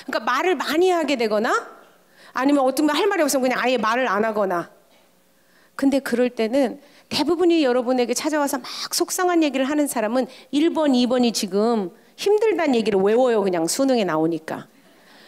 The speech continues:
외우고 다 잘 들어주고 내가 마음이 두려우면 "하나님, 나 지금 마음이 참 두렵네요." 그리고 안전한 관계이라면 두렵다고 얘기하기보다는 "나도 네가 그렇게 얘기하니까 나도 네가 그렇게 이혼할까 봐 걱정돼."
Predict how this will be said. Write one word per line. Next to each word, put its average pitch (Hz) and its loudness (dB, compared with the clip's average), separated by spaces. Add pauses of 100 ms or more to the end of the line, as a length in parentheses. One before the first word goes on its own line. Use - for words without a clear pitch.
(160)
외우고 254 0 (300)
다 - -4
잘 269 0
들어주고 226 0 (220)
내가 214 0
마음이 226 0
두려우면 214 0
"하나님, 262 -2
나 202 -2
지금 196 -8
마음이 190 -4
참 208 -10
두렵네요." 180 -6 (200)
그리고 190 -4
안전한 240 -4
관계이라면 220 -2 (520)
두렵다고 277 -2
얘기하기보다는 208 0
"나도 196 -4
네가 208 -4
그렇게 220 -8
얘기하니까 202 -6
나도 190 -8
네가 208 -6
그렇게 214 -8
이혼할까 220 -4
봐 196 -4
걱정돼." 190 -10